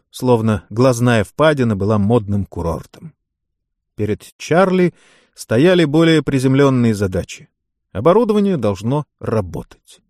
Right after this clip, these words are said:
Холодильные установки, поддерживать нужную температуру, устройство ввода-вывода,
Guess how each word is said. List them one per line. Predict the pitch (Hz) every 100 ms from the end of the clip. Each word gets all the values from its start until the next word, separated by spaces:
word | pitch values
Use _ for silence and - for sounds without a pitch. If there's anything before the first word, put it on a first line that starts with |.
| _
Холодильные | 110 107 90 71 76
установки, | - 87 208 - 233 - - - -
поддерживать | 127 107 117 156 165 151 117
нужную | 131 135 127
температуру, | 110 104 101 98 117 117 - _ -
устройство | 127 - 151 143 - 127
ввода-вывода, | 113 110 120 104 92 135 175 202